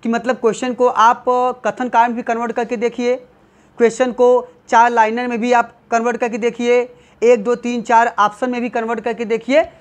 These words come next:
तब आपका कॉन्सेप्ट बिल्कुल क्लियर हो जाएगा। समुद्रगुप्त के बारे में कहा गया कि समुद्रगुप्त ने जो अश्वमेध यज्ञ किया वो कहाँ से पता चलता है, वह अश्वमेध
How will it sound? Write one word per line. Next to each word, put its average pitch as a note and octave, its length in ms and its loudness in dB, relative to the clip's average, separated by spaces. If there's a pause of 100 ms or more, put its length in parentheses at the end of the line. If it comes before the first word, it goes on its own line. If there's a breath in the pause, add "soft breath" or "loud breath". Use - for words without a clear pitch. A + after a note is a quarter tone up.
(100)
तब A3 140 0
आपका G#3+ 300 0
कॉन्सेप्ट G3+ 340 -8
बिल्कुल G3 240 -8
क्लियर A3+ 240 -6
हो A3 80 -6
जाएगा। G3+ 340 0 (760 loud breath)
समुद्रगुप्त B3 560 0
के C4 80 -2
बारे B3 180 4
में B3 100 -6
कहा A3+ 200 2
गया A3+ 260 2 (260 loud breath)
कि A3+ 60 -8
समुद्रगुप्त A#3 580 -2
ने B3 80 -6
जो A#3 140 -2
अश्वमेध A3 500 -2
यज्ञ A3+ 160 -2
किया B3 200 2
वो B3 100 2
कहाँ A3 240 -2
से A#3 60 -6
पता A#3+ 200 -2
चलता A#3 280 -2
है, C#4 260 0 (320 loud breath)
वह A3+ 180 2
अश्वमेध G#3+ 880 -2